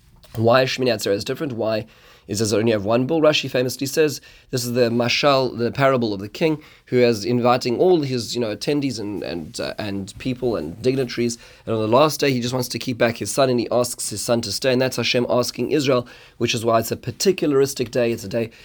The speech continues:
about Israel, not about all the rest of the nations of the world. Now, you'll notice that there are a few discrepancies in all of these different karbanos over here. Um, so w-, Rashi famously points out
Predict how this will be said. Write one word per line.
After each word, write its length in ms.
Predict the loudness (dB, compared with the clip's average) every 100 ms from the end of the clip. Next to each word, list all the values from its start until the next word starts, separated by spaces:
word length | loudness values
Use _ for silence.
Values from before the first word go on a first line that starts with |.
| -12
about 260 | -4 -2 0
Israel, 280 | 0 2 2
not 160 | 2
about 300 | 0 -2 -4 -4
all 300 | -2 -2 -4 -12
the 80 | -4
rest 240 | -4 -4 -4
of 40 |
the 60 | -2
nations 380 | -2 -4 -6
of 60 | -6
the 60 | -2
world. 400 | -2 -2 -8 -18 _ -20 -6 0
Now, 240 | 0 0 _ -12 -2
you'll 220 | 2 4
notice 240 | 4 2
that 80 | -2
there 120 | -2
are 200 | -2 -4
a 40 | -4
few 240 | -6 -6
discrepancies 840 | -4 -4 -2 -2 -2 -2 -4 -6 -4
in 200 | 0 0
all 300 | 2 2 2
of 120 | 2
these 180 | 0 0
different 320 | -2 -6 -6
karbanos 580 | -2 -2 2 2 2 -2
over 140 | -6 -6
here. 280 | -6 -8 -10 -20 -16 0
Um, 400 | 2 2 0 -2 -6
so 340 | 0 2 2
w-, 280 | 0 -4 -2
Rashi 440 | 2 4 4 0
famously 300 | -2 -2 -2
points 300 | -4 -4 0
out 180 | 0